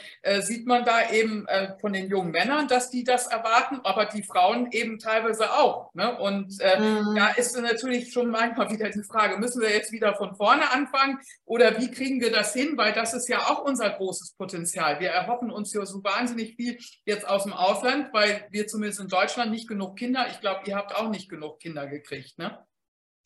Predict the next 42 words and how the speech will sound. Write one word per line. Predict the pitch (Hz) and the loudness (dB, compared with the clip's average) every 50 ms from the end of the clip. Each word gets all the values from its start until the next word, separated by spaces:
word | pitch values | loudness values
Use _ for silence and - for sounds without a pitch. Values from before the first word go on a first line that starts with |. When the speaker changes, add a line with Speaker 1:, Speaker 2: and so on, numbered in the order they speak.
| - - - - - - _ _ | -20 -20 -20 -20 -20 -20 _ _
Speaker 2:
Nein, | - 254 220 190 180 180 | 4 4 6 6 4 2
also | 185 196 208 | 0 0 2
der | 214 226 | 2 2
demografische | 226 233 247 262 262 254 240 226 233 247 277 240 277 254 233 | 4 4 4 4 4 6 8 8 8 6 4 0 0 4 6
Wandel, | 202 190 233 254 262 285 | 8 8 6 4 0 0
der | 240 254 254 233 | 0 0 2 2
wird | 262 254 262 | 2 2 2
uns | 262 247 254 - | 0 -4 -4 -4
gewaltig | 254 214 196 185 208 208 - - | 2 6 6 6 6 4 0 -4
um | 254 240 | -4 -4
die | 226 220 | -4 -4
Ohren | - - 180 202 233 | 0 0 0 0 0
fliegen | 214 - 247 262 254 247 269 | -4 -4 -4 -4 -2 0 0
hierzulande | 262 254 269 262 277 302 311 311 - 311 262 240 202 208 214 233 247 277 285 302 302 285 - | 0 0 2 2 2 2 0 0 -4 2 4 6 6 6 6 6 6 8 8 8 6 4 0
und | - 240 233 226 | -2 -4 -2 -2
das | 240 226 226 - 220 | -2 -4 -6 -6 -4
wird | 220 254 254 254 - | -2 -2 -2 -2 -2
sich | - 262 254 - - - | -4 -4 -4 0 4 6
auch, | 202 220 220 - - | 8 6 6 6 4
also | - 214 214 214 | 2 2 2 0
beim | 220 220 220 | -2 -2 2
besten, | 214 214 220 220 - - - 226 202 196 | 4 4 2 2 -2 -6 -8 -8 -8 -8
das | 196 208 | -4 2
sag | - 233 240 | 4 4 4
ich | 240 | 2
jetzt | 254 - - | 0 -2 -2
ganz | 226 220 208 | -2 2 4
offen, | 220 233 226 233 240 | 2 2 2 0 -4
das | 208 214 208 | -6 -6 -2
geht | - 247 247 254 | -2 -2 -2 0
sich | 240 226 | 2 2
auch | 220 220 | 2 2
nicht | 226 220 - - | 2 0 2 4
aus, | - - - - 453 - - - - | 4 6 6 4 2 0 -6 -4 0
äh, | - 220 220 | 2 2 4
mit | 226 220 214 220 | 2 0 0 0
Jobsharing. | 233 208 202 202 - 247 226 220 220 233 269 311 - - - - - | 0 -2 -2 -2 0 2 2 4 4 2 0 -2 -6 -6 0 2 6
Ähm, | 220 220 214 214 220 226 233 226 - _ _ _ _ _ | 6 6 6 4 2 -2 -4 -6 -8 _ _ _ _ _
wir | 233 233 | 4 6
müssen | 247 262 254 254 254 | 6 4 4 2 0
uns | 247 240 226 | -2 4 6
einfach | 226 220 226 220 233 233 | 6 6 6 4 0 -4